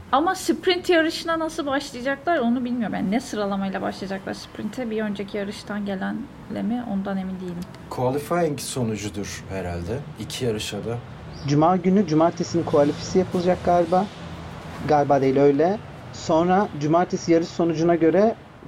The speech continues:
Speaker 3: pazarın kualifisi belli olmuş olacak. Bir, iki, üçte üç, iki, bir puan alacak.
Speaker 2: Evet, aynen. Ben de öyle o şekilde biliyorum. Ya grid ters çevriliyor
Speaker 3: Ha.
Speaker 2: mu onu bilmiyordum
Speaker 3: Aynen.
Speaker 2: ama herhalde çevrilmiyor.
Speaker 3: Yok, grid ters çevrilmeyecek.
Speaker 2: Tamam.
Speaker 3: Yok, yok.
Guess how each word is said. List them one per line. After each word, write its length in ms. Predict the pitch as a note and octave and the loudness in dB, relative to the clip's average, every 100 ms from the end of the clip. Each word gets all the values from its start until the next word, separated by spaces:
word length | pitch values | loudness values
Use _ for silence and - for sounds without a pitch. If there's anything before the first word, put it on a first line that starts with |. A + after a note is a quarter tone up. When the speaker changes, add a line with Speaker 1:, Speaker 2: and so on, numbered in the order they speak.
| C#3+ E3+ | -6 -2
Speaker 3:
pazarın 340 | D#3 D#3 F#3 | 2 4 4
kualifisi 540 | G3 F3 F3 F#3 - | 4 2 0 -6 2
belli 240 | F#3+ F#3+ G3 | 4 6 6
olmuş 280 | G3 F#3+ G3 | 4 4 2
olacak. 240 | F#3+ G#3+ D#3+ | 4 2 2
Bir, 100 | E3+ | 2
iki, 200 | G3+ G#3 | 4 2
üçte 340 | G3+ - A#3 | 2 4 4
üç, 280 | - G#3 - | 4 2 0
iki, 300 | F3+ - G#3 | -6 -2 4
bir 120 | F#3+ | 4
puan 260 | D#3+ E3 C3+ | 4 4 4
alacak. 280 | B2 A#2 A#2 | 4 2 0
Speaker 2:
Evet, 160 | G#2+ G#2 G#2+ | -4 -6 -8
aynen. 260 | G2 F#2+ F#2 F2 | -8 -8 -10 -8
Ben 180 | G2+ G#2 | -6 -4
de 40 | G2 | -4
öyle 120 | F2+ F#2 | -6 -8
o 20 | |
şekilde 460 | - F2+ E2+ F2+ E2 | -10 -10 -10 -8 -8
biliyorum. 300 | E2 E2+ E2+ - | -8 -8 -10 -10
Ya 100 | G2 | -8
grid 220 | F2 B2+ B2 | -4 -4 -2
ters 280 | C#3+ C3 - | -2 -2 0
çevriliyor 380 | B2+ A#2+ C3 B2+ | 0 2 2 2
Speaker 3:
Ha. 60 | |
Speaker 2:
mu 160 | C#3 C3 | 0 0
onu 160 | B2 A#2 | 0 2
bilmiyordum 300 | A#2+ E3 C3+ | 4 4 4
Speaker 3:
Aynen. 100 | B2 | 0
Speaker 2:
ama 200 | D3+ C#3+ | -2 -2
herhalde 300 | B2 F#2+ G2+ | -2 -4 -6
çevrilmiyor. 560 | - G2 F#2+ F#2+ E2+ F2 - - | -6 -6 -6 -6 -6 -8 -8 2
Speaker 3:
Yok, 240 | E3+ C#3 | 2 4
grid 220 | F3 F3 F#3 | 4 2 4
ters 220 | F3 - | 2 4
çevrilmeyecek. 560 | E3 D#3 C3+ A#2+ G#2+ | 4 4 4 4 2
Speaker 2:
Tamam. 160 | - G#2 | 0 2
Speaker 3:
Yok, 220 | A#2 - | 2 0
yok. 100 | F#2+ | -6